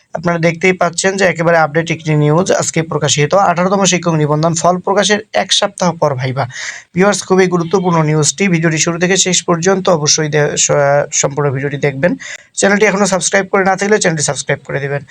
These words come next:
অষ্টদশ শিক্ষক নিবন্ধনের লিখিত পরীক্ষার ফল প্রকাশিত হওয়ার সপ্তাহ খানেক পর মৌখিক পরীক্ষা নেওয়া সম্ভব হবে বলে জানা গেছে। গত রোববার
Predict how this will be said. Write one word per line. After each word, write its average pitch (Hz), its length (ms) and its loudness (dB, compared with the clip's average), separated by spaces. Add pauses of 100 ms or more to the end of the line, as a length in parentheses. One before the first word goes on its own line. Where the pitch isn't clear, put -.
(380)
অষ্টদশ 214 680 2 (340)
শিক্ষক 185 360 0
নিবন্ধনের 175 520 2
লিখিত 165 300 -2
পরীক্ষার 175 400 0
ফল 156 180 -2 (100)
প্রকাশিত 160 440 -2 (180)
হওয়ার 139 300 2 (440)
সপ্তাহ 185 540 0
খানেক 175 400 -2
পর 143 140 2 (160)
মৌখিক 156 340 0
পরীক্ষা 147 320 -2
নেওয়া 139 240 -2 (180)
সম্ভব 160 300 2 (120)
হবে 147 180 2
বলে 185 280 2
জানা 139 260 -2
গেছে। 131 260 -4 (460)
গত 190 200 2
রোববার 185 420 2